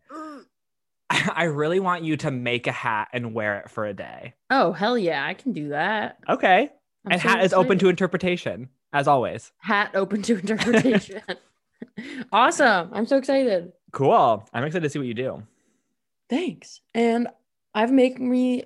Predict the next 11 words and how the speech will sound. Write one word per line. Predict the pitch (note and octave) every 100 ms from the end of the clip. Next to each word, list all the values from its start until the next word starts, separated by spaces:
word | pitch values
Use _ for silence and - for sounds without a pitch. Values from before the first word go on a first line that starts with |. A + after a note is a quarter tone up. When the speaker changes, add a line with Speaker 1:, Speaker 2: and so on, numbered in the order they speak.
| -
Speaker 1:
for | B3+
the | B3
listeners, | A#3 G3 G#3 A3 C4+ - - _
Speaker 2:
Okay. | A2 G#2 F#2
Speaker 1:
which | C3+ -
is | F3+ F3+ F3+ -
to | - G3 F#3+
start | - - F3 F3+ A3+ - _ _ _ G#3
a | G3 F#3+ G3 A3 B3+ _ _ _ _ _ _ _
trust | - F#3 G3 -
fund | - E3+ E3+ G3 A#3